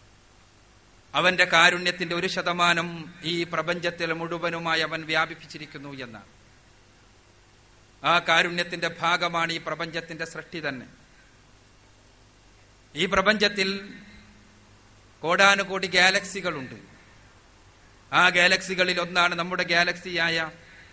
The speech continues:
മിൽക്കി വേ എന്ന് പറയുന്ന ആകാശഗംഗ. ഈ ഗാലക്സിയുടെ സൃഷ്ടിയിലും അവന്റെ കാരുണ്യം തന്നെ. അവയിൽ ഒരെണ്ണമാണ് നമ്മുടെ സൗരയൂഥം, അതിലും അവന്റെ കാരുണ്യം തന്നെ.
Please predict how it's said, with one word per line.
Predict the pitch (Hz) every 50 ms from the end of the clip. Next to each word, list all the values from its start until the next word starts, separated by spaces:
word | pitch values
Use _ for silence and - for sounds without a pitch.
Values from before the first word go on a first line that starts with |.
| - - - - - - - - - - -
മിൽക്കി | 131 156 165 147 - 180 190 185
വേ | 165 165 175 170 170
എന്ന് | 170 170 175 175
പറയുന്ന | 160 165 165 165 160 165 165 165 170 175 175 - - - - - - - - - - - - - - - -
ആകാശഗംഗ. | 135 151 170 165 165 160 160 160 - 165 147 160 156 151 143 139 107 98 - - - - - - - - - - - - - - - - - - - - - - - - - - - - 160
ഈ | 175 226
ഗാലക്സിയുടെ | 208 208 202 208 220 214 - 214 214 208 208
സൃഷ്ടിയിലും | 202 202 202 - 208 208 202 214 208 202 196
അവന്റെ | 190 202 202 196 208
കാരുണ്യം | 196 190 190 190 196 196 196 196 196 190 196
തന്നെ. | 170 147 117 101 - - - - - - - - - - - - - - - - - - - - - - - - - -
അവയിൽ | 147 165 190 196 202 190 185
ഒരെണ്ണമാണ് | 175 190 196 185 190 185 185 180 180 180
നമ്മുടെ | 180 180 180 180 180 180
സൗരയൂഥം, | 180 180 180 175 180 180 180 175 180 180 180 160 139 117 101 - - - - - - - - - - - - - - - - - - - - - - - - -
അതിലും | 135 165 165 185 180 170 170
അവന്റെ | 165 165 165 160 170
കാരുണ്യം | 160 165 160 160 160 160 160 165 156 151 165
തന്നെ. | 147 143 151 139 127 - -